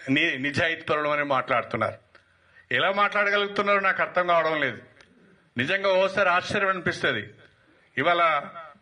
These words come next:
కేసీఆర్ కుటుంబంలో, కల్వకుంట్ల కుటుంబంలో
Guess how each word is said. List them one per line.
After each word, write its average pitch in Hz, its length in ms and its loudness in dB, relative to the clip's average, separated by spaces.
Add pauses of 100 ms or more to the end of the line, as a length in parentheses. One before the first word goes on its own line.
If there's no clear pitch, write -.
(240)
కేసీఆర్ 190 480 0
కుటుంబంలో, 156 640 -4 (680)
కల్వకుంట్ల 202 640 0
కుటుంబంలో 180 800 0